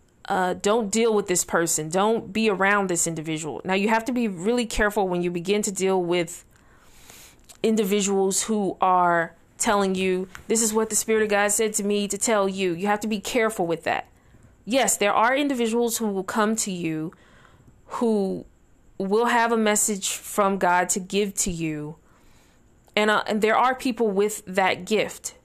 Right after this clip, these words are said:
But you have to be careful because we live in a world where there are so many dangerous people. And so the closer you are to God, the more that you begin to understand who people are. God will simply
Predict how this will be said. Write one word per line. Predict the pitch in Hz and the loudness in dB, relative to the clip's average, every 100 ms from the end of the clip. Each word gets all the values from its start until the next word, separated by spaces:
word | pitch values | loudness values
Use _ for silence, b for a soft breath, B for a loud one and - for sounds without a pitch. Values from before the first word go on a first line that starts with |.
| _ b b _ | _ b b _
But | 196 196 | -2 0
you | 220 | 2
have | 226 226 233 | 2 2 0
to | |
be | 214 180 | -2 -4
careful | - 240 240 226 | -4 -2 0 -2
because | 185 180 175 214 202 | -4 -4 0 0 0
we | 202 | 0
live | 196 220 | 0 0
in | 226 | 2
a | 214 | 0
world | 196 196 196 | 2 2 2
where | 185 | 2
there | 180 185 | 0 0
are | |
so | 180 - 208 202 196 | 0 0 2 2 2
many | 190 190 190 | 0 0 -2
dangerous | 185 180 185 185 175 170 - | -2 -2 0 -2 -4 -8 -4
people. | 262 226 - - _ _ - b b b b b b b b b b _ _ _ _ - _ _ _ _ | -4 -2 -6 -10 _ _ -20 b b b b b b b b b b _ _ _ _ -20 _ _ _ _
And | 202 208 | -2 2
so | 220 | 2
the | 196 | 0
closer | - 240 254 254 | -2 0 2 0
you | 233 220 | 0 2
are | 208 202 196 | 2 2 2
to | 196 170 | 0 -2
God, | 170 208 214 170 175 175 | 0 2 4 4 2 -2
the | 190 180 | -6 -2
more | 185 214 240 220 | 0 2 2 0
that | 196 - | -2 -4
you | 208 | -4
begin | 185 180 190 190 | -4 -4 -2 0
to | 190 190 | -2 0
understand | 185 185 180 - 220 202 180 170 170 - b b b b b b _ _ _ _ _ | -2 0 -2 -2 0 0 0 -2 -4 -10 b b b b b b _ _ _ _ _
who | - - 269 254 226 | -12 -4 0 0 -4
people | - - 226 196 220 | -6 -4 0 2 2
are. | 196 160 | 2 2
God | 185 190 | 2 2
will | 196 | 2
simply | 185 - 214 202 175 | 0 0 0 0 -4